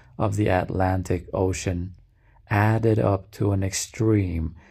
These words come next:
seasonal variability in which food was available in boom or bust cycles. The growing season, while extremely short,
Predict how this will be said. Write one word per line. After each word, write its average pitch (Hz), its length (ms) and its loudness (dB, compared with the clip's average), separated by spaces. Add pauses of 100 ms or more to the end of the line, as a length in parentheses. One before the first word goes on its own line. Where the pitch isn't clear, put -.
(160)
seasonal 101 640 2
variability 90 960 0
in 95 320 -2
which 98 260 -4
food 117 540 0 (380)
was 113 160 2
available 107 720 4
in 101 320 0
boom 113 480 2
or 101 180 0
bust - 560 -4
cycles. - 840 -4 (1160)
The 110 140 4
growing 104 760 4
season, 90 640 -4 (280)
while 98 200 0
extremely 120 920 0
short, - 500 -6